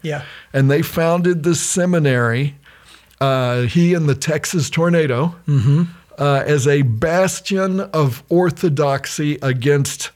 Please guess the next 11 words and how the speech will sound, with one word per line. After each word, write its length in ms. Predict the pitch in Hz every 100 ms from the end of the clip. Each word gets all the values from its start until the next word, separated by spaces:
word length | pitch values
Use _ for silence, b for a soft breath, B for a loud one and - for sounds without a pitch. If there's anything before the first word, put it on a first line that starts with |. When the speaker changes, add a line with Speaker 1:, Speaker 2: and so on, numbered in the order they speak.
| -
Speaker 2:
modernist 1120 | 127 139 151 175 185 165 135 123 127 - - -
theology. 800 | - 160 143 139 127 107 101 - _
Speaker 1:
Yeah. 240 | 139 123 120 _ _ _ B B B B B B
Speaker 2:
So 220 | - 160 147
now 340 | 143 160 185
you 280 | 196 190 190
had 600 | 113 151 143 131 135 147 139 -
orthodox 1300 | 170 190 180 208 143 156 139 139 139 - - - - _ _ _ _ _ _ -
fundamentalist 1500 | - - 185 180 160 156 147 156 196 214 175 135 - - 123
beliefs, 840 | 135 123 110 117 151 - - - - _ _
thesis, 920 | - 185 196 - 127 135 - -